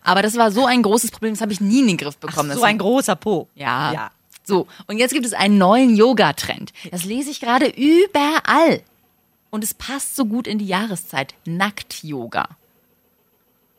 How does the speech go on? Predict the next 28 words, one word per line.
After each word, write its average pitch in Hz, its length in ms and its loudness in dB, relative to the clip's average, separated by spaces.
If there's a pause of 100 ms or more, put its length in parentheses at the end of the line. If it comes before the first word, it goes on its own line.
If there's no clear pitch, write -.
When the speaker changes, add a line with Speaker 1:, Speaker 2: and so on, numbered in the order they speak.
(280)
Speaker 1:
Es - 100 -12
machen 208 280 -2
überall 254 320 -4
auf 202 120 -6
der 185 220 -10
Welt 190 300 -10
Menschen 160 460 -10
Jak-, 151 260 -16
Nackt-Yoga 160 760 -12
und 156 100 -16
verabreden 131 580 -10
sich - 160 -20
dazu. - 320 -20
Speaker 2:
Aber 175 240 2
Nicole, 160 460 -8 (200)
Nackt-Yoga. 147 840 -10 (800)
Wenn 180 160 0
ich 226 140 -6
mir 254 160 0
vorstelle, 160 720 -4
der 160 160 -2
herabschauende 208 1080 -4
Hund. 208 480 0
Speaker 1:
Ja. 175 220 -18 (560)
Speaker 2:
Und 202 200 -2
dann 202 240 2
baumelt 302 520 2
es. - 360 -2